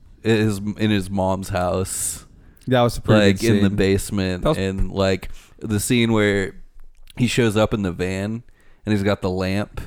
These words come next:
Speaker 1: in the van.
Speaker 3: Mm, oh, yeah.
Speaker 1: But the lamp's, like, swaying and, <laughs> like, it being knocked over the entire time.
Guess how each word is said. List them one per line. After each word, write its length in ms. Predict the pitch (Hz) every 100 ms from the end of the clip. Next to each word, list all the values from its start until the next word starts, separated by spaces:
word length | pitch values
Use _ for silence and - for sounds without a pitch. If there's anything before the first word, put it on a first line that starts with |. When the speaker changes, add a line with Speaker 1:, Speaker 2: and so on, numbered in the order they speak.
| - _
Speaker 1:
in 160 | 107 104
the 100 | 101
van. 480 | 92 92 95 123 113
Speaker 3:
Mm, 40 |
oh, 100 | 104
yeah. 280 | 95 90 90 95
Speaker 1:
But 140 | 107
the 100 | 95
lamp's, 460 | 95 95 92 - -
like, 180 | 85
swaying 720 | - - 90 92 90 95 95 107
and, 100 | 117
<laughs> 120 | 113
like, 240 | 143 127
it 240 | 165 135 120
being 240 | 120 104
knocked 320 | 98 98 98
over 280 | - 95 101
the 160 | 101 107
entire 440 | 104 113 104 110
time. 380 | 107 107 110